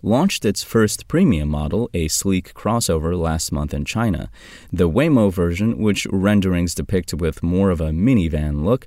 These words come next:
are being custom designed and engineered in Gothenburg, Sweden. Once they are shipped to the U S, Waymo will integrate its driver, which includes hardware like lidar, sensors, and cameras,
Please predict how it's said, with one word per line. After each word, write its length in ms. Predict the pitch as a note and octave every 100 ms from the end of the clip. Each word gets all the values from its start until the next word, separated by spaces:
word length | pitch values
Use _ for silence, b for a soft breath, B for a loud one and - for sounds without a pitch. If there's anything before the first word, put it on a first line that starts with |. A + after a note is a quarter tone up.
| B B -
are 80 | G#2+
being 220 | C#3+ D3
custom 400 | - F3+ C#3 A2+
designed 580 | G#2+ A#2 C3 E2+ D#2 -
and 260 | A#2+ C#3 B2
engineered 520 | G#2 E2+ D#2+ D2+ G2
in 260 | - G2+ F#2
Gothenburg, 640 | G2+ A2 G2+ E2 D#2+ D#2+
Sweden. 500 | - - F2+ E2 C#2 B B B B
Once 260 | G2+ C3 -
they 140 | F#2+
are 100 | D2
shipped 300 | - D3+ C#3+
to 100 | -
the 100 | B2+
U 240 | A#2+ A#2+ B2
S, 240 | D3+ -
Waymo 440 | D#2+ G#2 A2+ G#2
will 160 | G#2 F#2
integrate 540 | D#2 A#2+ A#2 F2 E2+
its 240 | D#2 D#2 -
driver, 460 | F#2 G2 G#2 B2 B B B -
which 200 | F2+ -
includes 500 | D#2+ - F2+ E2 -
hardware 440 | G#2 F#2 D#2 D2
like 260 | D2 C#2 D2
lidar, 580 | E2+ F#2 F2 D#2 D#2+
sensors, 640 | F2+ - F2+ F2+ - D#2+ D#2
and 120 | D2
cameras, 480 | - A#2+ F#2 D2+ -